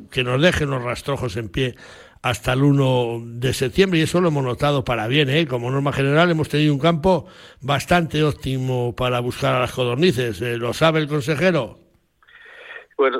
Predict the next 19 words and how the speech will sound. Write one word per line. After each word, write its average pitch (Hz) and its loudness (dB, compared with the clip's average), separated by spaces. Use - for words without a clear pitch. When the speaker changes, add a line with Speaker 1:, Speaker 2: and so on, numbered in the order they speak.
Speaker 2:
si 131 2
bien 131 2
el 131 0
colectivo 123 -4
de 123 0
cazadores 113 -4
sí 117 -6
que 123 -8
ha 110 -4
manifestado 104 -8
que, 87 -10
que - -10
este - -6
año 101 -8
el 92 -16
campo 98 -10
mostraba 95 -2
mejores 98 -8
condiciones 95 -6